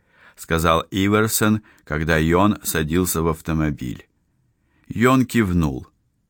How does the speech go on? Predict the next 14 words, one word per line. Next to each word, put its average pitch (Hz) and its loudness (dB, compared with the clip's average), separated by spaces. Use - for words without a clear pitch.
«Через 104 0
пару 107 2
дней 101 2
снова 95 2
подъеду 82 0
к - -16
вам. 73 -4
Несомненно, 95 4
теперь 95 2
мне 98 4
будет 85 0
над 78 -2
чем 69 -6
подумать». 58 -8